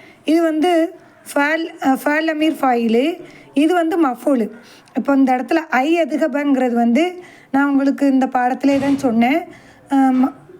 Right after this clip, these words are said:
அது என்னது? மஸ்தர் ரெண்டு வகைப்படும். ஒன்னுது சரி, இன்னொன்னுது முஅவ்வல். முஅவ்வல்ங்கும்போது அது வந்து அந்த அடிப்படையில அது ஃபேல் தான், இது அடிப்படையில இது ஃபேல் தான், இருந்தாலும்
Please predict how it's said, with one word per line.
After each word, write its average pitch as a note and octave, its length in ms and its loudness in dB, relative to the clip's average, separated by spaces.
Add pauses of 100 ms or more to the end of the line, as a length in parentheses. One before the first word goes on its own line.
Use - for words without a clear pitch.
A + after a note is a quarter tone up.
(800)
அது B3+ 240 0
என்னது? C#4 260 2 (380)
மஸ்தர் C4+ 460 0
ரெண்டு C#4+ 240 2
வகைப்படும். C4+ 460 -2 (460)
ஒன்னுது C4+ 300 2
சரி, C#4+ 560 -2
இன்னொன்னுது D4+ 400 2 (100)
முஅவ்வல். A3+ 440 -2 (520)
முஅவ்வல்ங்கும்போது C#4 1040 2 (500)
அது C#4 180 0
வந்து D#4 640 2 (500)
அந்த C#4 300 2 (220)
அடிப்படையில F4 680 0
அது D4+ 100 -4 (100)
ஃபேல் C#4 280 0
தான், A#3+ 280 -2
இது C4+ 160 0
அடிப்படையில D#4+ 600 0
இது C#4+ 180 -4
ஃபேல் A#3+ 240 0
தான், G3+ 200 -2 (420)
இருந்தாலும் D4+ 840 0